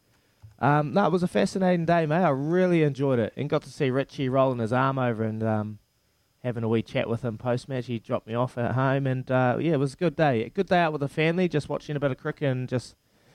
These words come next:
getting to be a part of that, um, fascinating cricket club. So Richard Hadley's a part of it. Um, you got Robbie Deans, Peter Fulton's p-,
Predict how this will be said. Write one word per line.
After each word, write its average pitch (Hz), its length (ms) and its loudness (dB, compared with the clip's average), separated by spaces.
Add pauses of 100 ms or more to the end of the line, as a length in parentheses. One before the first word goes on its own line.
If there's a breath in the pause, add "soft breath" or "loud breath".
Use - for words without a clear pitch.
(240 soft breath)
getting 135 160 2
to 135 100 -4
be 131 120 4
a 123 60 2
part 131 260 4
of 120 140 2
that, 123 220 4
um, 113 240 2
fascinating 123 480 -2
cricket 131 260 -6
club. 120 200 0
So 110 160 -2
Richard 123 360 -2
Hadley's 135 360 2
a 120 40 -10
part 131 280 2
of 127 120 0
it. 127 220 2 (100)
Um, 104 720 0 (460 loud breath)
you 113 80 -8
got 110 100 2
Robbie 120 240 2
Deans, 123 520 0
Peter 135 260 0
Fulton's 131 460 -4
p-, - 120 -20